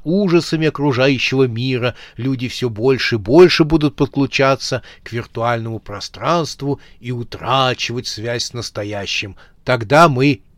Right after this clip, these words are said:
и начнём. Номер девятый откашлялся. Услышав его, номер первый раздражённо вздохнул. «Начинается! Чем он опять недоволен?» подумал главный иллюминат.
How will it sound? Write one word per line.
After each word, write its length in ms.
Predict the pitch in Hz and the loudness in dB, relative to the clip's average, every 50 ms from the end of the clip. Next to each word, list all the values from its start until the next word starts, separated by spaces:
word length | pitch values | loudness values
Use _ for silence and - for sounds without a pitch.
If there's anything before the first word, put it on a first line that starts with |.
| _ - | _ -12
и 80 | 113 117 | -8 -4
начнём. 500 | 127 131 120 - - 101 101 95 90 _ - - - - - _ - _ _ _ _ _ _ - _ - - _ _ _ - 117 | -4 -2 -2 -4 -6 -8 -10 -12 -12 _ -20 -20 -20 -20 -20 _ -20 _ _ _ _ _ _ -20 _ -20 -20 _ _ _ -14 -8
Номер 440 | 123 151 185 214 214 202 196 170 | -4 0 2 2 4 4 4 4
девятый 540 | 127 104 127 127 123 143 139 127 - - 127 | 2 0 -2 0 4 4 4 4 2 0 -2
откашлялся. 920 | 117 104 - - - 156 170 160 - - 180 170 - - - 175 165 147 - - - - - - - - - - - _ - | -2 -2 -4 -2 2 2 2 2 0 -6 -8 -8 -8 -8 -6 -6 -6 -6 -8 -12 -20 -20 -20 -20 -20 -20 -20 -20 -20 _ -12
Услышав 640 | 98 110 - - - 135 165 175 - - 180 - - | -10 -10 -8 -4 -2 2 2 2 2 0 -2 -2 -2
его, 360 | - 131 120 107 120 143 156 | -2 -2 -2 0 0 0 0
номер 380 | 143 127 127 120 120 120 110 - - | 0 -2 -4 -4 -4 -4 -6 -6 -6
первый 380 | - 127 131 139 139 135 135 | -4 0 2 2 4 4 2
раздражённо 760 | 120 110 101 92 90 107 101 101 92 87 117 123 120 117 113 | 2 0 -4 -4 -4 -4 -4 -4 -4 -4 -4 -4 -4 -4 -6
вздохнул. 720 | 104 98 95 92 101 113 104 - - 101 95 90 82 80 _ - _ - - - - - | -6 -8 -10 -6 -6 -6 -6 -6 -10 -12 -12 -14 -16 -20 _ -20 _ -20 -20 -20 -20 -14
«Начинается! 1300 | - 107 113 - - - 123 123 131 131 127 127 127 123 123 123 120 120 110 - - - 117 101 85 - - | -10 -8 -4 -4 -2 -2 -2 0 2 4 4 6 6 6 6 4 4 2 0 -2 -8 -10 -10 -10 -10 -12 -12
Чем 320 | - - - 127 135 139 | -8 -4 0 2 2 2
он 120 | 143 139 139 | 2 2 0
опять 360 | 135 127 - 143 135 131 101 | 0 0 2 4 4 4 2
недоволен?» 760 | 120 131 127 117 131 123 117 120 123 123 113 107 104 92 80 | 0 -4 0 0 0 0 0 0 0 -2 -2 -2 -6 -10 -12
подумал 480 | - - 104 104 101 110 107 104 107 | -10 -10 -8 -8 -6 -8 -8 -8 -10
главный 500 | 98 92 110 113 110 104 104 95 104 104 | -10 -8 -6 -6 -6 -6 -6 -8 -10 -12
иллюминат. 580 | 101 98 104 101 104 101 104 104 92 - - - | -10 -10 -10 -10 -10 -10 -10 -10 -10 -12 -16 -20